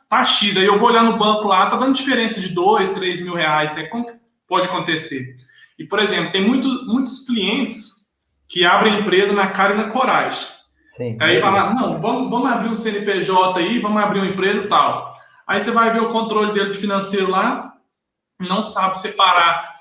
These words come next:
Speaker 1: o que que é custo, o que que é despesas operacionais, tudo isso. Aí você vai ver, "Nossa, mas olha aqui,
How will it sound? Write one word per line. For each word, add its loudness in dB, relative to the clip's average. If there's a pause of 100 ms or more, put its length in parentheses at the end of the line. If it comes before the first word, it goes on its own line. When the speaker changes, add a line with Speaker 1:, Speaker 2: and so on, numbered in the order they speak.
Speaker 1:
o -8
que -8
que -2
é -4
custo, 0
o -20 (1080)
que -8
que 0
é 4
despesas 0
operacionais, 0 (240)
tudo -4
isso. -4
Aí 0
você -2
vai 0
ver, -4
"Nossa, 0
mas 0
olha 2
aqui, -2